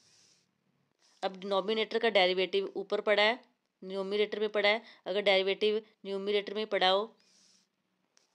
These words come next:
तो हम डिनोमिनेटर के साथ log लगा सकते हैं, वन, माइनस वन ओवर टू।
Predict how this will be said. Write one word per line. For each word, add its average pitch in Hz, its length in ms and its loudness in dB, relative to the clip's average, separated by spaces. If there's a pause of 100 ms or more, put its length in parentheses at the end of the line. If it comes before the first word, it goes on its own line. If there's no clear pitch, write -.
(160)
तो 214 140 0
हम 220 200 -2
डिनोमिनेटर 202 540 -2
के 240 100 -6
साथ 185 380 0 (340)
log 190 280 2
लगा 190 260 2
सकते 170 360 -8
हैं, 147 120 -10 (920)
वन, 185 280 -2 (200)
माइनस 202 500 0
वन 190 240 0
ओवर 208 260 0 (120)
टू। 202 260 -2